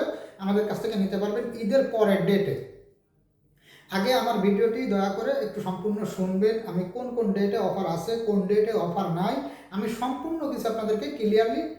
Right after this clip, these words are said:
বলার চেষ্টা করব। তা ঈদের পরের ডেটগুলোতে গেলে এখনও আপনারা সেগুলো নিতে পারবেন,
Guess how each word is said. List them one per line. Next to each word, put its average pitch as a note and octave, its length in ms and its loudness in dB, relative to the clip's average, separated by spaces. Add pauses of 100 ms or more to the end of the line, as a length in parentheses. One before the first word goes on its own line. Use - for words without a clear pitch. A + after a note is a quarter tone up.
(120)
বলার G#3+ 180 4 (100)
চেষ্টা F#3+ 180 -2
করব। C#3 340 -2 (520)
তা F#3 80 -8 (120)
ঈদের A#3+ 200 0 (100)
পরের B3+ 280 -2
ডেটগুলোতে C4+ 500 -2
গেলে A3+ 380 2
এখনও A#3+ 340 0
আপনারা A#3+ 320 0
সেগুলো G#3 300 2
নিতে G3 240 4
পারবেন, G#3 340 0